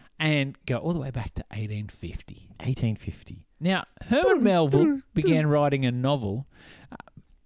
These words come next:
Speaker 1: drawing on his experiences as a sailor. Now, some of these were upon whaling ships, some of these was just as a sailor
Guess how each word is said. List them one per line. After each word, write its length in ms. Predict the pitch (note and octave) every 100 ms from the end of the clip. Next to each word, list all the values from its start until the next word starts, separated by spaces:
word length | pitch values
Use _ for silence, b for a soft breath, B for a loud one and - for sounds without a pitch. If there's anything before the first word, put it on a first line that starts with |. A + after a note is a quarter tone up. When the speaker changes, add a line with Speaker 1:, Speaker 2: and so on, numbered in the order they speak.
| -
Speaker 1:
drawing 400 | F#3+ G#3+ A3 G3
on 120 | F3+
his 180 | D3+ C#3
experiences 760 | C3+ - C3 A#2+ A#2+ - A2+ A2
as 160 | G2+
a 60 | G#2+
sailor. 500 | - G2 G2+ F#2+ G#2 B B B
Now, 100 | C#3+
some 240 | B2+ F#3+ F3
of 80 | D3
these 240 | C#3 A#2
were 140 | C#3 B2
upon 320 | - B2+ A#2
whaling 320 | C3 D#3+ E3
ships, 320 | - F3+ -
some 160 | - C#3
of 60 |
these 240 | B2 A2+ -
was 120 | A2+
just 260 | - G2+ G#2+
as 140 | F#2+
a 60 | F#2+
sailor 420 | G2+ F#2 F#2